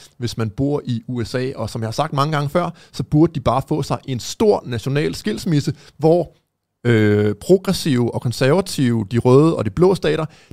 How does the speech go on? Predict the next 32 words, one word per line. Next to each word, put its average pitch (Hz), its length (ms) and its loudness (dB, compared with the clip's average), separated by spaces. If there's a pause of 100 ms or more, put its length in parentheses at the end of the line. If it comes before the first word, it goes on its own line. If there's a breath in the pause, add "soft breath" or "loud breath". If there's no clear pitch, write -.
de 147 120 -2
går 123 160 2
hver 147 240 2
til 135 140 -8
sit, - 320 0 (240 soft breath)
så - 160 -2
de 123 160 -4
ikke - 200 -6
skal - 160 -6 (160)
bokse - 340 0
med 120 80 0
hinanden 123 340 0
på 135 100 -4
den 110 180 -4
her 117 140 -2
måde. 107 280 0 (340 soft breath)
Øh, 107 360 2
det 165 120 4
vil 120 360 4
gøre 110 240 4
alle 185 160 2
mennesker 147 320 0
gladere, 147 500 4 (560)
medmindre 113 320 -2
man 113 200 -4
som, 104 240 -8
selvfølgelig 110 340 -2
godt 113 180 2
som 104 220 -2
venstreorienteret 120 580 -4
gerne 131 240 2
vil 110 160 2